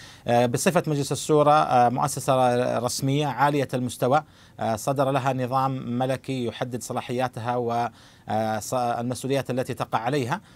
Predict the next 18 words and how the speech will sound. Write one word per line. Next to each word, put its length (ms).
وبصفتها 840
أيضًا، 440
آه، 180
مجلس، 520
آه، 280
يعتبر 400
من 60
المجالس 400
التي، 520
آه، 480
ت-، 120
آه، 640
التشريعية 600
والتنظيمية 880
والرقابية 560
في 140
الدولة 220
السعودية، 500